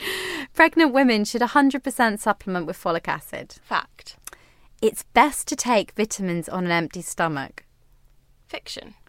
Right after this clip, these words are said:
Speaker 1: That's an interesting one, that one.
Speaker 2: It is, because I think sometimes, um, foods can help the absor-, absorption of vitamins, but other times it can actually inhibit it. So it's very dependent on the, on the vitamin, so I would go with fiction on that one.
Speaker 1: Perfect.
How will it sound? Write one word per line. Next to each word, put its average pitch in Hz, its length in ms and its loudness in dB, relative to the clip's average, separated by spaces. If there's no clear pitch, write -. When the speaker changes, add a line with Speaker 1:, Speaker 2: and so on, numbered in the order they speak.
Speaker 1:
That's - 160 -14
an 185 60 -4
interesting 175 520 -4
one, 147 180 -4
that 139 180 -4
one. 147 220 -2
Speaker 2:
It 247 140 2
is, 220 240 0
because 226 240 -6
I 247 120 4
think 285 280 -6
sometimes, 240 760 -2
um, 208 360 0
foods 220 500 -4
can 226 260 0
help 226 220 -2
the 247 120 -6
absor-, 247 260 -10
absorption 233 420 -6
of 220 60 -10
vitamins, 233 420 -6
but - 120 -12
other 214 180 -2
times 202 320 -6
it - 100 -20
can 196 120 -10
actually - 220 -10
inhibit 185 360 -14
it. - 160 -14
So 208 240 -4
it's 233 160 -4
very 262 180 6
dependent 233 440 -2
on 202 180 -6
the, 196 320 -4
on 202 140 -2
the 190 80 -8
vitamin, 190 480 -12
so 196 140 -10
I 196 240 -6
would 185 200 -14
go 101 220 -10
with 104 180 -14
fiction - 380 -20
on 50 100 -14
that - 140 -18
one. - 280 -16
Speaker 1:
Perfect. - 840 -4